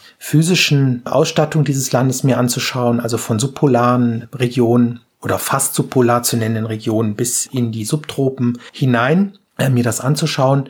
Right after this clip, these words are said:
und mir auch anzuschauen, was eben einfach auch das Alltagsleben in Japan ist. Und ich muss sagen, dass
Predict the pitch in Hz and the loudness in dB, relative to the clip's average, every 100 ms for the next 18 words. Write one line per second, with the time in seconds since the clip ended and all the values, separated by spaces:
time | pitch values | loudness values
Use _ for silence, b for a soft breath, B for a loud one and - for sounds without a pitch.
0 | B - 139 139 147 - - - 147 135 | B 0 4 4 4 0 -4 -4 0 4
1 | 147 127 107 143 147 147 - 127 123 131 | 4 2 -2 0 0 0 2 2 4 2
2 | 127 120 - 127 120 113 - - - 127 | 0 -4 -10 -4 -2 0 -2 -4 -2 -2
3 | 120 - 123 - - - 113 - 131 131 | -2 -2 -2 -2 -4 -4 -4 -2 0 0
4 | - 120 120 113 107 - 131 117 110 110 | -4 -8 -6 -8 -12 -8 -4 -2 -2 -2
5 | 113 117 170 - - B B 139 143 160 | -6 -2 -2 -2 -6 B B 2 4 2
6 | 151 156 151 151 143 131 - - | 4 2 2 2 2 2 0 -2